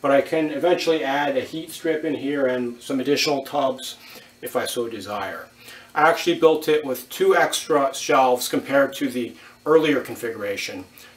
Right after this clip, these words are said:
just to give me a little bit of extra room for my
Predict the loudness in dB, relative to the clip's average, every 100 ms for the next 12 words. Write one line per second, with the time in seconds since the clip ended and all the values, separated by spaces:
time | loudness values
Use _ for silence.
0 | -8 -6 -6 -4 -4 -2 -4 -4 -4 -2
1 | 0 0 -2 -4 -6 -6 -4 -8 -8 -18
2 | -18 -8 -6 -6 -10 -8 -6 -4 -6 -10